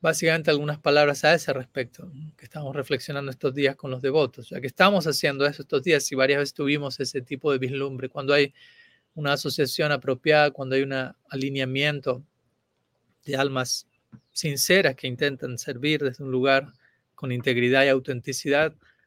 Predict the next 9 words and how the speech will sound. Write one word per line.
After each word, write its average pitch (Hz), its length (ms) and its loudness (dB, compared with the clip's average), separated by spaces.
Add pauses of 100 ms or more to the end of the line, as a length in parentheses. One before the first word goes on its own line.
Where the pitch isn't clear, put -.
(140)
Krishna 156 400 -2
regala 139 380 4
esa 131 200 -4
gracia, 117 540 -4 (240)
¿m? 127 180 -12 (360)
Ya 135 120 -4
sea 135 180 -4
en 123 100 -4
kirtan, 143 640 -2